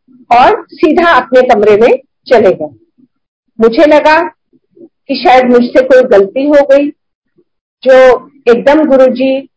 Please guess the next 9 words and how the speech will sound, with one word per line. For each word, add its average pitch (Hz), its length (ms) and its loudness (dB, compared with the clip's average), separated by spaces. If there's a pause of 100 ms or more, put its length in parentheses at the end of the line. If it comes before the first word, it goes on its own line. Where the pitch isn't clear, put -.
(420)
मेरे 254 280 2
चरण 254 320 0
छूते 262 360 -2
ही 302 60 -4
उठ 262 180 -8
के 247 260 -2
चले 226 220 2
गए। 214 260 0 (920)
लेकिन 262 600 -2